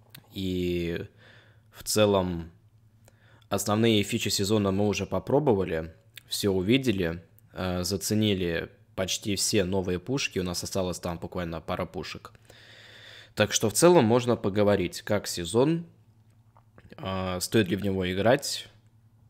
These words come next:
Ответ скорее да, чем нет, э, заглядывая вперёд. И вообще в целом, что я думаю.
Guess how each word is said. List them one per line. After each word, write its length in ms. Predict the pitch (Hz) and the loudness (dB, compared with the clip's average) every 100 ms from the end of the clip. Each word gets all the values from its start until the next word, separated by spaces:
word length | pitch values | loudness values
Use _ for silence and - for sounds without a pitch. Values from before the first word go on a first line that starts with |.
| _ - _ _ - _ - | _ -20 _ _ -20 _ -4
Ответ 360 | 110 104 107 92 | -2 0 0 -2
скорее 300 | - 101 98 | 0 2 2
да, 140 | 98 | 0
чем 240 | 95 101 98 | 0 -2 -2
нет, 260 | 98 - - _ - | -4 -6 -20 _ -6
э, 180 | 98 90 | -4 -2
заглядывая 520 | 95 95 95 92 92 | -2 0 0 0 -2
вперёд. 480 | - 92 90 - - _ - - - - - - | -2 -2 -2 -4 -20 _ -20 -20 -20 -20 -16 0
И 400 | 113 143 175 170 | 4 6 6 6
вообще 280 | 110 - 127 | 6 4 4
в 40 | |
целом, 300 | - 120 107 | 6 6 4
что 180 | - 101 | 2 2
я 120 | 98 | 2
думаю. 460 | 92 85 - - | 2 -4 -6 -10